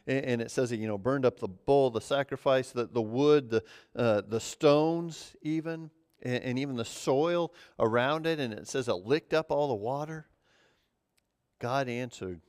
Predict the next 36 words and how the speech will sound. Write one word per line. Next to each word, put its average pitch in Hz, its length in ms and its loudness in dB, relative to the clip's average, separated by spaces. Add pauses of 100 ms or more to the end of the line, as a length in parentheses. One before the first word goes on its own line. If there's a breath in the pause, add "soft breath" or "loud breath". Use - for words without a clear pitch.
(120)
Elijah's 107 460 -6
prayer. 160 380 -2 (240 loud breath)
And 147 120 2
Elijah 143 400 4
had 131 220 4
all 143 160 6
four 175 240 2
hundred 156 280 -2
fifty 143 340 -2
of 135 80 2
the 127 80 -4
false 131 240 0
prophets 127 480 0
of 107 100 -8
Baal 113 200 2
killed 98 440 -2 (160)
right 104 180 -6
after 101 280 -4
that. 95 180 -6
He 120 140 -6
wasn't 127 240 -6
messing 107 280 -8
around. 95 340 -16 (1300 soft breath)
So 147 140 0
that 180 160 8
was 160 140 -2
all 131 160 4
good. 101 340 0 (1000)
But 113 140 4
then 170 160 0
it 170 100 -2
didn't 135 200 0
rain 127 320 -4
immediately. 95 640 -8
And 90 120 -14
so 101 240 -4